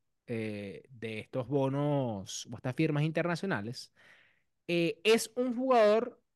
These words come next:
que tiene las cinco herramientas, pero no solamente tiene las cinco herramientas. Él puede lanzar, escuchen esto, puede lanzar desde el outfield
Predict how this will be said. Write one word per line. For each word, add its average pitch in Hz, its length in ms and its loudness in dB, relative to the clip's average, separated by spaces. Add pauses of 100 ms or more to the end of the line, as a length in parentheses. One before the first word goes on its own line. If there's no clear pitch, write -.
(400)
que 233 140 4
tiene 247 260 0
las 170 160 2
cinco 196 320 0
herramientas, 117 600 -4
pero 175 140 0
no 208 120 0
solamente 240 440 0
tiene 208 180 4
las 139 140 -2
cinco 143 240 -2
herramientas. 101 680 -8 (400)
Él 247 220 4
puede 294 340 6
lanzar, 156 600 2
escuchen - 380 -6
esto, - 260 -18 (200)
puede 262 260 8
lanzar 151 580 2 (240)
desde 190 460 4
el 202 140 0
outfield 220 680 0